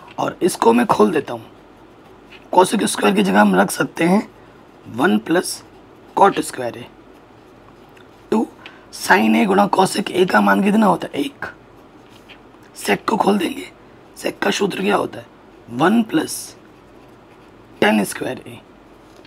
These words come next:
और cos A गुणा sec A का मान कितना हो-, होता है, एक होता है।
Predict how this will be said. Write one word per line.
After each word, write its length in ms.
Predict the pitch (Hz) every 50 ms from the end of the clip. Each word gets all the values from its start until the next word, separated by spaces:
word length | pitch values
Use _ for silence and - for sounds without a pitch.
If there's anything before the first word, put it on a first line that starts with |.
| - - - - - - - -
और 320 | - - 110 127 131 - - - - - - - - - - - -
cos 320 | - - 220 226 - - -
A 240 | - 180 - - -
गुणा 240 | - - 190 190 196
sec 320 | 202 - - - - - - -
A 140 | - 180 - -
का 100 | 190 185
मान 220 | 185 180 180 185
कितना 240 | - 170 143 202 208
हो-, 200 | 180 156 131 110 - - - - - - - -
होता 260 | - 190 170 135 -
है, 180 | 143 117 123 120 - - -
एक 140 | - 156 -
होता 260 | - 131 107 - 110
है। 80 | 113